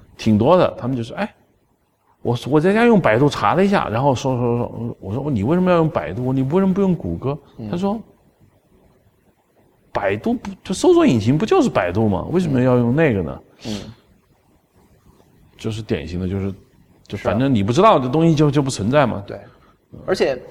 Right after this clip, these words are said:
Speaker 1: 嗯。
Speaker 2: 我不知道，就是你反过来看，
Speaker 1: 嗯。
Speaker 2: 实际上
Speaker 1: 嗯。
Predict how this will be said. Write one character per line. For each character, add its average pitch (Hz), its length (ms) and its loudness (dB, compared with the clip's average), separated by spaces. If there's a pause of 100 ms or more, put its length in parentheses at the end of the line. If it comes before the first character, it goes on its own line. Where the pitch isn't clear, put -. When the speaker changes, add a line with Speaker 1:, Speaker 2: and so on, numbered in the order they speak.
(100)
Speaker 1:
嗯。 104 240 -10
Speaker 2:
我 131 80 -4
不 139 40 -4
知 190 80 0
道， 175 80 2
就 190 100 -4
是 185 320 -6 (260)
你 175 80 -4
反 98 300 -6
过 151 80 -2
来 196 100 4
看， 107 300 -4
Speaker 1:
嗯。 - 140 -16
Speaker 2:
实 - 180 -6
际 208 100 -4
上 151 220 -2
Speaker 1:
嗯。 110 80 -10